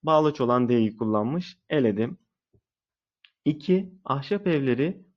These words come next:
korumak da çok zordur. Burada arkadaşlar yine bağlaç olan D dahi kullandığı için ayrı yazması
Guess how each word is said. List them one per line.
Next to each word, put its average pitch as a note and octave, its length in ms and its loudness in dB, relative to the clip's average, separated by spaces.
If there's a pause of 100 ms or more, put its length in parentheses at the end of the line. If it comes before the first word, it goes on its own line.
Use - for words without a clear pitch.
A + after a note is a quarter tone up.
korumak D3+ 680 -2
da C3 380 2 (120)
çok D3+ 280 -2
zordur. A#2 500 0 (400)
Burada F#3 200 2
arkadaşlar E3+ 540 -2
yine D#3 240 -4
bağlaç D3+ 340 -4
olan A#2+ 500 -4
D B2+ 240 0
dahi B2 320 2
kullandığı A#2+ 440 -4
için A#2 240 -8
ayrı B2 280 -2
yazması G#2+ 640 -2